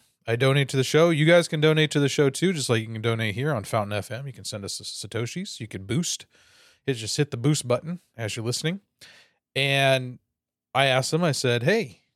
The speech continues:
would you guys be willing to taste a whiskey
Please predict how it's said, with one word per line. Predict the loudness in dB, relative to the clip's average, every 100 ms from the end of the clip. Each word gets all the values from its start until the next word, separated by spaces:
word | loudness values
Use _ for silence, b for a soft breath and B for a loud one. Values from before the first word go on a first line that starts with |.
| _ -8
would | -4 -2 -2
you | 0
guys | 4 4 4 0
be | -6 -4
willing | -4 -4 -4 -6
to | -8 -6 -6 -6 -12 _ B B -20 -16
taste | -8 -6 -6 -6 -4
a | 0 2 0 -2 -8 _ _ 0
whiskey | 0 0 -4 -10